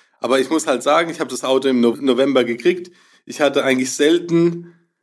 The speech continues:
oder bisher noch wenig Erfahrung, wie sich die Reichweite bei über fünfzehn Grad verhält. Also es, es waren jetzt mal ein paar Tage mit über zwanzig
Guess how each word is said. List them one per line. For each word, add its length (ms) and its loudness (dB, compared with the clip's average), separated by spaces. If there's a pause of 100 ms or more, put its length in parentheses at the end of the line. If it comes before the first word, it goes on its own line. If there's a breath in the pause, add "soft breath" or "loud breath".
(120)
oder 260 2
bisher 420 -2
noch 200 -2
wenig 300 2
Erfahrung, 840 0 (320 loud breath)
wie 360 4
sich 280 -4
die 100 0
Reichweite 720 2
bei 420 -2
über 240 2
fünfzehn 420 -4
Grad 280 2
verhält. 520 -2 (320 soft breath)
Also 220 -2
es, 280 -4
es 160 -10
waren 220 2
jetzt 160 -6
mal 100 2
ein 120 -2
paar 140 0
Tage 320 0
mit 200 -2
über 240 0
zwanzig 640 -2